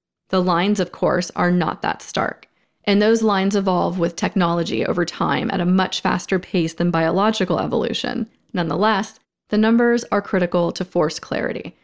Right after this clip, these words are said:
Without numerical metrics, meaning is often too fuzzy.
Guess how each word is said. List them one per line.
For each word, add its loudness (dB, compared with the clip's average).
Without 0
numerical 0
metrics, -2
meaning -2
is -2
often -4
too -6
fuzzy. -8